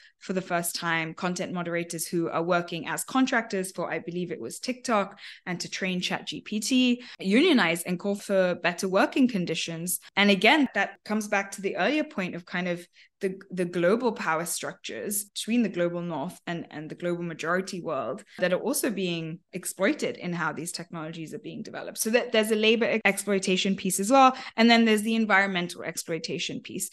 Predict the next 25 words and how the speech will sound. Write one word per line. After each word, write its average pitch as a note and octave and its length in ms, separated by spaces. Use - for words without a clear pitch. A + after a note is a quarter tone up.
which F#3+ 280
I'm G3+ 100
certainly G3+ 480
not F#3+ 280
the - 140
expert A#3+ 520
to, - 220
to F3+ 120
speak D#4 380
on, F#3 260
but G3 420
there F#3+ 300
is F3 360
mounting B3 640
evidence E3 440
and F3+ 140
has A3 280
been F#3 120
for F3 160
a D#3+ 60
while, F3 280
though D#3+ 160
it's E3+ 160
only G3 220
getting D#3+ 360